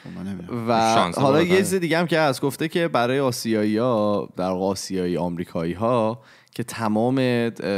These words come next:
Speaker 2: در واقع اون صلاحیت‌های لازم رو دارن و کارهای غیر درسیشون هم، حالا مثل والنتیر ورکی که انجام می‌دن و اینا، همشون هم خیلی خوبه. اه، معمولاً سیزده پوینت چهار دهم درصدشون می‌رن توی دانشگاه و برای سفیدپوستا،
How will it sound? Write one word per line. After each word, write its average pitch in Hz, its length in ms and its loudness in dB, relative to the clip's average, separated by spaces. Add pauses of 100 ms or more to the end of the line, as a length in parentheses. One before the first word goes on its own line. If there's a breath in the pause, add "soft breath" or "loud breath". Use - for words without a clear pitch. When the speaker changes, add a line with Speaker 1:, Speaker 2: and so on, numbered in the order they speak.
(520)
Speaker 2:
در 90 160 -2
واقع 90 200 -6
اون 98 260 -4
صلاحیت‌های 92 640 -4
لازم 98 340 -2
رو 110 80 -2
دارن 95 400 0
و 87 100 -4
کارهای 104 580 -2
غیر 98 340 -2
درسیشون 92 600 -4
هم، 95 180 -2
حالا 90 160 -4
مثل 95 240 -4
والنتیر 87 480 -2
ورکی 98 340 -4
که 85 160 -6
انجام 87 320 -4
می‌دن 90 280 -4
و - 20 -4
اینا، 92 380 0 (300 loud breath)
همشون 110 400 0
هم 117 80 0
خیلی 101 280 -2
خوبه. 113 580 0 (400 loud breath)
اه، 110 180 -2
معمولاً 110 560 2
سیزده 120 640 -2
پوینت 123 300 -6
چهار 110 340 -2
دهم 107 260 0
درصدشون 92 760 -4 (120)
می‌رن 87 300 -4
توی 90 180 -4
دانشگاه 90 720 -2
و 92 120 0
برای 92 180 0
سفیدپوستا، 101 1040 -2